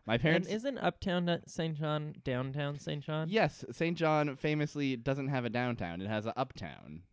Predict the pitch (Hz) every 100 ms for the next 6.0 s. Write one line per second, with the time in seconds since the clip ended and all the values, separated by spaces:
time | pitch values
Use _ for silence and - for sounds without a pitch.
0 | - 139 143 151 151 160 - 117 113 107
1 | 107 98 110 107 101 107 123 139 196 160
2 | 160 - 131 165 - - 190 - 196 175
3 | - 151 156 151 147 147 143 - 123 127
4 | 127 131 135 127 - 135 - 107 208 226
5 | 214 208 202 190 220 - - 123 113